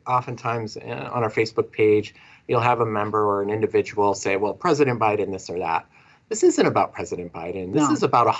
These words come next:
Speaker 1: hundred senators making a decision to invest in America.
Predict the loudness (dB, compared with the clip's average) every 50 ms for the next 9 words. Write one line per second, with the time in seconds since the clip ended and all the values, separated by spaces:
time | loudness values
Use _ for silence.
0 | -2 -4 -2 -2 -2 -4 -4 -6 -8 -8 -6 -6 -6 -6 -6 -6 -6 -6 -4 -4
1 | -4 -2 -2 -4 -4 -4 -6 -4 -2 -2 -2 -2 -2 -6 -4 -6 -8 -8 -6 -4
2 | -6 -6 -6 -6 -8 -10 -10 -10 -10 -12 -12 -12 -12 -14 -14 -16 -18